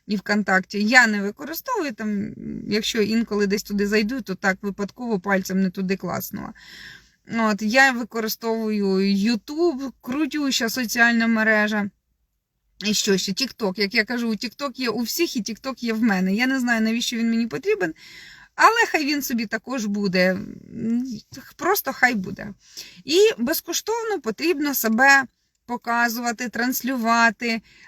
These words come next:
і розповідати про себе, робити собі рекламу, навіть безкоштовними методами. Хто вас ще прорекламує? Звичайно, тільки ви. Ніхто.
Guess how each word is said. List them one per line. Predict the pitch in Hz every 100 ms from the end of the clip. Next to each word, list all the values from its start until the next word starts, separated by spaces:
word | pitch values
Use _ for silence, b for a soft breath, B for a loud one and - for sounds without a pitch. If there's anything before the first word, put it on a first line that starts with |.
| B
і | - 240 262 220
розповідати | 226 269 - 269 226 247 196
про | 196
себе, | 196 202 175 170
робити | 185 214 330 392 294
собі | - 208 277
рекламу, | 269 285 247 233 208 190 196 - _
навіть | 220 247 320
безкоштовними | 233 196 - - 240 226 214
методами. | 196 196 196 185 185 202
Хто | - 311
вас | 254
ще | -
прорекламує? | 214 220 208 214 233 240 208 175 b b b -
Звичайно, | 202 240 349 403 285
тільки | 226 269 -
ви. | 240 202
Ніхто. | 190 254 - - 269